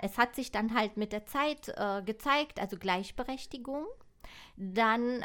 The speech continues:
haben wir halt Religion und Ethik, sehr speziell auch Antisemitismus da drin. Dann haben wir Fauna und Flora. Dies ist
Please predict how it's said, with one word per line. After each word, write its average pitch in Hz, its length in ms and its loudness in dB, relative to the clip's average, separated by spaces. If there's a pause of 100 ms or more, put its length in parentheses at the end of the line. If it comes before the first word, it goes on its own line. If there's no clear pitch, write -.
(160)
haben 214 480 4
wir 202 440 2
halt 190 180 0
Religion 190 500 2
und 185 220 -2
Ethik, 247 560 -2 (480)
sehr 220 380 2
speziell 233 440 -2
auch 202 140 4
Antisemitismus 190 960 -4
da 254 120 -6
drin. 269 400 -8 (520)
Dann 233 440 4
haben 220 480 6
wir 214 160 2
Fauna 214 440 4
und 185 120 0
Flora. 247 640 2 (800)
Dies 311 340 -2
ist 240 240 -2